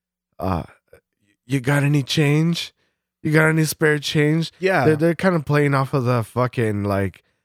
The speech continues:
Speaker 1: I don't know, like, the, the sympathy card or the fucking, like, uh, "Feel bad for me" kinda shit.
Speaker 2: Yeah.
Speaker 1: Like, I'm being fucking bulldozed by capitalism.
Speaker 2: Like,
Speaker 1: Can, can you help me out?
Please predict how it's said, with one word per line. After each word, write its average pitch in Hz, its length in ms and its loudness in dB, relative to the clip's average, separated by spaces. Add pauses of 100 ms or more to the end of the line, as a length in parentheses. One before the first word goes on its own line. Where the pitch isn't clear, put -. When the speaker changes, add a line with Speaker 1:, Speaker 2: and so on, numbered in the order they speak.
(180)
Speaker 1:
I 127 100 0
don't 135 100 2
know, 117 160 2
like, 113 300 -4
the, 98 340 -2
the 98 140 -6
sympathy 123 720 -4
card 92 480 -2
or 90 180 -2
the 95 100 -8
fucking, 104 560 -4 (480)
like, 107 260 -2
uh, 95 140 0
"Feel 139 260 0
bad 120 320 0
for 139 180 -2
me" 98 380 -6
kinda 98 260 -2
shit. 92 400 -4 (160)
Speaker 2:
Yeah. 123 460 0
Speaker 1:
Like, 143 100 2
I'm 127 140 2
being 147 260 2
fucking 139 440 -2
bulldozed 127 600 0
by 104 140 -2
capitalism. 101 800 -4
Speaker 2:
Like, 90 160 2
Speaker 1:
Can, 110 240 -2 (240)
can 120 160 -2
you 120 80 2
help 120 200 2
me 113 160 -2
out? 107 300 0